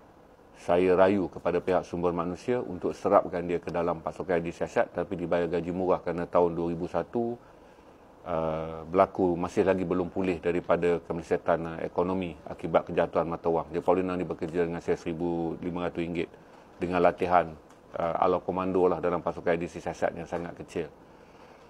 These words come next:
Tapi yang menarik tentang Paulina ni, dia bekerja dan mengikut saya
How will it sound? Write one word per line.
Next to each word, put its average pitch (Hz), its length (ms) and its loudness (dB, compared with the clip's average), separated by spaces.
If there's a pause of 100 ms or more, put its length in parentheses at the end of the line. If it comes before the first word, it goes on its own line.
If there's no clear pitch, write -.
(360)
Tapi 151 220 6
yang 139 100 6
menarik 131 320 6
tentang 104 300 0
Paulina 95 420 4
ni, 98 140 -4
dia 101 260 4
bekerja 104 560 4
dan 95 160 2
mengikut 98 400 -2
saya 82 160 -8